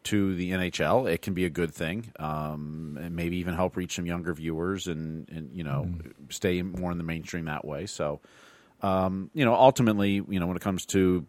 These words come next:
Speaker 1: television deals, money rules. And so for the N H L, I'm sure it's, it's great financially. And, uh, you know, we'll see how they cover it. And, and, you know,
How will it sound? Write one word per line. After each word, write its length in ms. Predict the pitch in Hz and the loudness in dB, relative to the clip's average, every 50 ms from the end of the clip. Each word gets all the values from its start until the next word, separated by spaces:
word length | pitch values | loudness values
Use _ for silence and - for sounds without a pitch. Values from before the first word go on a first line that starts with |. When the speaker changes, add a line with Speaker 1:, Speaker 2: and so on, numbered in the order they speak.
| _ | _
Speaker 1:
television 420 | - 98 90 92 98 92 82 85 80 | 0 2 4 4 4 2 2 0 0
deals, 300 | 73 82 87 90 82 - | 2 2 2 2 0 -2
money 320 | 87 85 87 85 87 85 | -2 0 0 0 0 0
rules. 500 | 82 78 82 85 85 92 107 120 - - - | 0 0 0 0 0 0 -2 -4 -6 -10 -8
And 120 | - 80 78 | -8 -6 -2
so 380 | - 87 82 82 80 80 - - - | 2 2 4 4 4 2 0 -2 -2
for 120 | - 95 | -4 -2
the 100 | 80 82 87 | 0 0 0
N 60 | 82 | 0
H 160 | 85 80 - | 0 2 2
L, 160 | 85 87 98 | 2 2 2
I'm 120 | 104 95 80 | 2 -2 -2
sure 220 | - 90 87 90 | 0 2 2 2
it's, 220 | 87 78 - - - | 2 -2 -6 -10 -10
it's 220 | 85 78 - - | -10 -8 -8 -4
great 240 | - 87 85 82 - | 0 0 0 0 0
financially. 600 | - 87 80 78 82 80 - 117 104 113 151 - _ _ _ _ _ _ _ _ _ _ _ _ _ _ _ _ - | 0 0 0 0 -4 -4 -2 -2 0 -2 -2 -4 _ _ _ _ _ _ _ _ _ _ _ _ _ _ _ _ -10
And, 520 | - 85 85 82 82 85 85 87 87 80 85 | -6 -4 -4 -4 -4 -4 -4 -6 -4 0 2
uh, 160 | 87 87 90 | 2 4 4
you 160 | 92 87 92 | 2 2 0
know, 60 | 92 | 0
we'll 120 | 90 90 95 | 0 0 0
see 260 | - - - 98 92 | 0 0 0 0 4
how 200 | 87 95 98 98 | 6 8 8 8
they 180 | 92 95 92 - | 8 6 2 4
cover 320 | - - 90 82 95 95 | 4 4 4 4 4 2
it. 140 | 107 104 - | 2 2 0
And, 240 | 95 87 90 87 78 | -6 -6 -6 -6 -6
and, 200 | - 92 85 87 | -6 -6 -6 -6
you 60 | 87 | -4
know, 300 | 82 76 76 80 85 82 | -4 -2 -2 -4 -4 -6